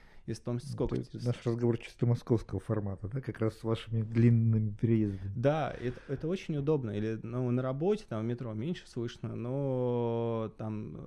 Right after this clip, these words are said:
Speaker 1: в машине очень удобно. Я просто в будни не езжу на машине, потому что это будет дороже. То есть, грубо говоря, если я буду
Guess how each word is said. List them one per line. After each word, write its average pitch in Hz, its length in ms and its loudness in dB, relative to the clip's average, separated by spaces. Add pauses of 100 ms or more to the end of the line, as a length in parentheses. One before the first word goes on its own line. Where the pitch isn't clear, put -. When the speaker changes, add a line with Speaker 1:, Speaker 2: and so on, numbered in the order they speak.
(180)
Speaker 1:
в 113 180 -10
машине 135 580 -2
очень 113 340 -6
удобно. 123 340 -4
Я 107 80 -6
просто - 240 -10
в 113 40 -6
будни 117 280 -4
не 110 180 -4
езжу 180 220 -2
на 123 80 -2
машине, 110 420 -8
потому 113 280 -8
что - 180 -14
это - 120 -10
будет 110 200 -6
дороже. 151 520 -2 (460)
То 110 60 -6
есть, 110 180 -8
грубо 123 260 -4
говоря, 107 200 -2
если 110 240 -6
я 113 80 -6
буду 117 320 -6